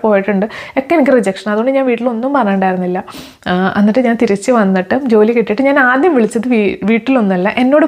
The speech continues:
പറഞ്ഞ ആളുണ്ടല്ലോ, മറ്റേ മലയാളി, എനിക്ക് ഇവിടെ ജോലി എൻ-, കിട്ടുമോ, എ-, അതായത് എനിക്ക് ഇവരുടെ കൾച്ചറായിട്ട് വർക്ക് ചെയ്യാൻ പറ്റുമെന്ന് തോന്നുന്നില്ല,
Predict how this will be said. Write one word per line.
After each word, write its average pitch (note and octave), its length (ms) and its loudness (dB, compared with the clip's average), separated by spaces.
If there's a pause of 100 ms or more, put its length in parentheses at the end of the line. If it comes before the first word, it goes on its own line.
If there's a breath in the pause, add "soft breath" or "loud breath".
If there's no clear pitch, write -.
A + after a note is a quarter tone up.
പറഞ്ഞ C#4+ 340 0
ആളുണ്ടല്ലോ, F#3 520 0
മറ്റേ G3+ 240 -4
മലയാളി, G#3 540 2 (360 loud breath)
എനിക്ക് G#3+ 400 2 (180)
ഇവിടെ G#3 420 2
ജോലി G3+ 600 0
എൻ-, G3 300 -2 (680)
കിട്ടുമോ, G#3+ 340 2 (160)
എ-, G#3+ 200 0
അതായത് A3 280 2
എനിക്ക് G#3 240 0
ഇവരുടെ G#3+ 240 0
കൾച്ചറായിട്ട് G3+ 400 -2
വർക്ക് G3 180 -2
ചെയ്യാൻ G3 160 0
പറ്റുമെന്ന് G3 280 0
തോന്നുന്നില്ല, F#3 480 0